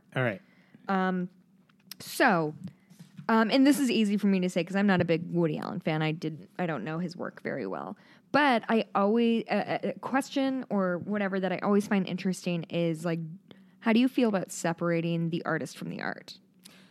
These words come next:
Speaker 1: Um, it's tough. It's the same thing
Speaker 2: Yeah.
Speaker 1: with Bill Cosby right now.
Speaker 2: Mm-hmm.
Speaker 1: It's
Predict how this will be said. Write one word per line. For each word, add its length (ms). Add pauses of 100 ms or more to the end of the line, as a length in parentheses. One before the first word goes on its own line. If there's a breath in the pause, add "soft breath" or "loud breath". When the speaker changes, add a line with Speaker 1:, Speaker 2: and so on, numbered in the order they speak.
(340 loud breath)
Speaker 1:
Um, 580 (880 loud breath)
it's 260
tough. 540 (200)
It's 180
the 80
same 240
thing 100
Speaker 2:
Yeah. 240
Speaker 1:
with 220
Bill 180
Cosby 560
right 260
now. 300
Speaker 2:
Mm-hmm. 260
Speaker 1:
It's 440